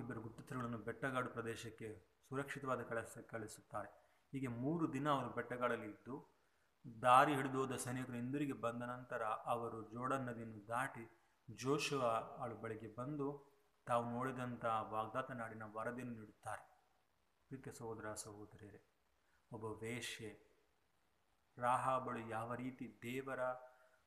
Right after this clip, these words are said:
ಓ-, ಮಹತ್ಕಾರ್ಯಗಳನ್ನು ನಂಬಿದಂಥ ಒಬ್ಬ ವ್ಯಕ್ತಿ. ನಾವು ಯಾವ ರೀತಿ ವಿಶ್ವಾಸ ಪ್ರಮಾಣವನ್ನು ಮಾಡ್ತೀವೋ ಅಂತೆಯೇ ತಾನು ಕೇಳಿದ್ದಂಥ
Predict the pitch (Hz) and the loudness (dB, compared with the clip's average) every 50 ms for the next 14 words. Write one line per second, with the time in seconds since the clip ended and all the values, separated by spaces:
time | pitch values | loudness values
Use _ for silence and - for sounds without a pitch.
0 | - 113 107 107 110 110 107 107 - - - - 123 110 110 120 143 139 - - | -12 -8 -8 -6 -4 -4 -6 -6 -8 -12 -12 -8 -4 0 2 2 2 0 0 -2
1 | 139 131 127 127 123 123 120 120 117 117 120 131 143 147 151 147 147 139 139 135 | -2 -2 0 -2 -2 -2 -4 -4 -2 -2 0 0 2 2 2 4 4 2 2 0
2 | 131 - 135 135 135 - - - - - - - 113 107 113 107 104 107 - - | -2 -2 0 0 0 -2 -6 -12 -18 -20 -18 -18 -14 -10 -8 -6 -6 -6 -8 -10
3 | - - 120 - - _ _ _ _ _ _ _ _ _ _ _ _ _ _ _ | -10 -10 -10 -10 -12 _ _ _ _ _ _ _ _ _ _ _ _ _ _ _
4 | _ _ _ _ _ _ _ _ _ _ _ _ - 123 120 123 123 127 123 120 | _ _ _ _ _ _ _ _ _ _ _ _ -6 0 2 2 4 4 4 4
5 | 120 120 127 143 139 135 127 123 - - 143 135 139 143 - 135 127 123 123 120 | 4 4 4 2 0 0 0 -2 -2 0 0 -2 -2 -2 -4 -4 -2 0 0 0
6 | 117 113 113 110 107 107 110 - - 113 107 113 110 113 120 120 - 135 117 110 | 0 -2 -4 -6 -6 -6 -8 -8 -10 -8 -6 -4 -4 -4 -6 -6 -6 -6 -6 -6
7 | 110 113 - - 123 123 120 120 117 - - - - 135 151 170 180 156 139 151 | -6 -8 -8 -6 -4 -4 -4 -4 -8 -12 -10 -4 2 2 4 4 4 2 4 4
8 | 156 160 160 156 - | 4 4 2 2 2